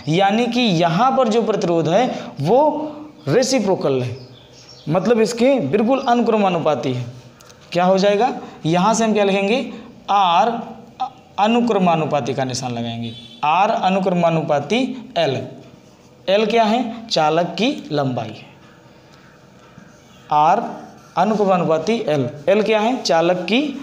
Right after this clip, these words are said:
लंबाई है। अब यहाँ से देखो, ये चीज़ समझ में आ गई। अब हम चलते हैं आगे क्या होगा, थोड़ा सा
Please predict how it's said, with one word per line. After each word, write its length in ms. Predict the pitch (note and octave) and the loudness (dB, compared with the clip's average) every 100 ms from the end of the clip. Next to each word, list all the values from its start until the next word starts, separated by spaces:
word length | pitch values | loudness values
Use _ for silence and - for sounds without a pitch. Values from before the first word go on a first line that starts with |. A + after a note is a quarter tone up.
| - - | -16 -6
लंबाई 420 | D#3 E3+ D#3 C#3 | -2 0 0 0
है। 240 | B2+ A2+ A2 - - - - _ _ - - - - - - - - - - - - | -2 -6 -12 -18 -20 -20 -20 _ _ -20 -20 -20 -20 -20 -20 -20 -20 -20 -20 -6 -2
अब 100 | A3 | 2
यहाँ 240 | G#3+ G#3+ | 2 2
से 100 | A#3 | 2
देखो, 280 | F#3 D3 C3+ A2+ - - - - C3+ | 0 0 -4 -6 -14 -20 -20 -8 0
ये 180 | G3 | 2
चीज़ 180 | B3+ B3+ | 2 0
समझ 220 | A#3+ A#3+ | 0 2
में 100 | A#3 | 4
आ 80 | A#3 | 4
गई। 160 | A#3 C4 - - - - - - | 2 0 -4 -14 -20 -20 -14 -2
अब 120 | G#3 | 0
हम 120 | A3 | 2
चलते 260 | G3+ G3+ G#3 | 2 2 2
हैं 80 | G#3 | 2
आगे 240 | F3 E3+ | 2 2
क्या 140 | F3+ F3 | 2 2
होगा, 240 | F3+ F3+ F#3+ - - - - | 2 0 -4 -10 -18 -20 -6
थोड़ा 160 | E3+ G3+ | 0 0
सा 460 | G3+ A3 A#3 - | 2 0 -2 -10